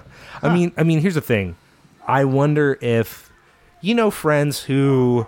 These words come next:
Speaker 1: generally have good taste, but occasionally there's, there's a soft spot.
Speaker 2: Yeah.
Speaker 1: You know, there's something that they like that you're
Speaker 2: That
Speaker 1: like,
Speaker 2: you're like,
Speaker 1: "Well,
Speaker 2: "Wait a
Speaker 1: you, you
Speaker 2: minute."
Speaker 1: would like that, actually."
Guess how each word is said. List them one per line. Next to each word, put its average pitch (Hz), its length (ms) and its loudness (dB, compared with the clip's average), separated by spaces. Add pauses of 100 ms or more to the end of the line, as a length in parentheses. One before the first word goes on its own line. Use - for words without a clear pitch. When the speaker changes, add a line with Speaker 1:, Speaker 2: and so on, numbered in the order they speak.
(300)
Speaker 1:
generally 139 320 0
have 123 180 -4
good 113 200 -4
taste, 104 540 -6
but 107 120 -4
occasionally 113 460 -2
there's, 107 260 -2 (120)
there's 107 160 0
a 98 40 -4
soft 117 320 0
spot. 131 460 -4
Speaker 2:
Yeah. 95 300 0 (260)
Speaker 1:
You 117 100 -4
know, 120 100 -2
there's 113 160 -2
something 120 340 -2
that 113 140 -2
they 117 160 0
like 120 340 -2
that 131 100 -2
you're 113 140 -2
Speaker 2:
That 107 60 -2
Speaker 1:
like, 107 120 0
Speaker 2:
you're 107 80 -2
like, 127 120 -2
Speaker 1:
"Well, 135 140 0
Speaker 2:
"Wait - 120 0
a - 40 -2
Speaker 1:
you, 151 160 0
you 151 180 -2
Speaker 2:
minute." 170 140 -2
Speaker 1:
would 135 160 -2
like 113 280 -4
that, 101 280 -2
actually." 104 440 -4